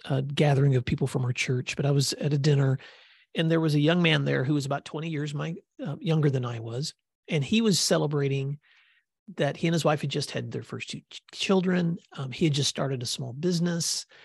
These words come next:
Um, his wife had just finished her degree. And I was celebrating with him. I was like, "Oh, this, what an exciting time of life. And,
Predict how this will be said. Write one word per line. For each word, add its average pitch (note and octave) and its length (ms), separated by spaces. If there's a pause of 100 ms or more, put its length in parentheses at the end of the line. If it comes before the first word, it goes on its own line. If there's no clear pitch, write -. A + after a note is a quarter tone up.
(380)
Um, B2+ 260
his C#3+ 220
wife C#3+ 160
had C3+ 100
just - 240
finished B2+ 340
her A#2 100
degree. E3+ 640 (540)
And C#3 400 (100)
I G3 240
was D#3+ 260
celebrating F3+ 440
with B3 120
him. C#3+ 140
I - 20
was B2 100
like, B2+ 200
"Oh, A3+ 180
this, A#3 320
what C#4 160
an B3+ 120
exciting A3 460
time G#3 240
of G#3+ 180
life. G#3 420
And, E3 260